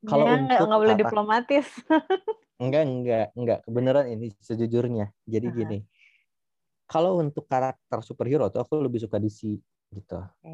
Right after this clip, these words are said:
Speaker 1: Karena ada Superman. Eh, eh, eh, <laughs> sorry, sorry.
Speaker 2: Hah?
Speaker 1: Karena ada Batman.
Speaker 2: Batman, oke.
Speaker 1: Hmm.
Speaker 2: Kalau dia karakter?
Speaker 1: Karakternya kuat-kuat, villainnya aja sekuat itu gitu
Speaker 2: Pasti
Speaker 1: loh.
Speaker 2: kamu mau bilang
Speaker 1: Nah.
Speaker 2: kalau storyline? <laughs>
Speaker 1: Kalau,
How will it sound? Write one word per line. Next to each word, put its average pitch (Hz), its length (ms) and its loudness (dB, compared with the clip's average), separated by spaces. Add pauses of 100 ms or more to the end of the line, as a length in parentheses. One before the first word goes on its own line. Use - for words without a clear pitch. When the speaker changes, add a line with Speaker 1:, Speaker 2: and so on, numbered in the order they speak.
Speaker 1:
Karena 95 220 -4
ada 117 100 -2
Superman. 107 720 -2
Eh, 113 80 2
eh, 104 240 2
eh, 123 180 -6
<laughs> - 40 -12
sorry, 160 180 2
sorry. 120 220 -6
Speaker 2:
Hah? - 80 -8
Speaker 1:
Karena 120 160 -6
ada 113 100 -6
Batman. 110 680 -6
Speaker 2:
Batman, 170 580 -10 (140)
oke. 110 80 -14
Speaker 1:
Hmm. 107 180 -4 (400)
Speaker 2:
Kalau 175 220 -6
dia 170 100 -6
karakter? 170 640 0 (1200)
Speaker 1:
Karakternya 110 540 -4
kuat-kuat, 120 580 -4
villainnya 98 400 -2
aja 98 240 -4
sekuat 95 300 -6
itu 110 400 -2
gitu 107 240 -4
Speaker 2:
Pasti 101 80 -2
Speaker 1:
loh. 90 240 -2
Speaker 2:
kamu 247 160 -4
mau 233 160 -2
bilang 185 260 0
Speaker 1:
Nah. 180 80 -10
Speaker 2:
kalau 185 160 -4
storyline? 185 800 -2 (800)
<laughs> - 520 -2
Speaker 1:
Kalau, 147 400 0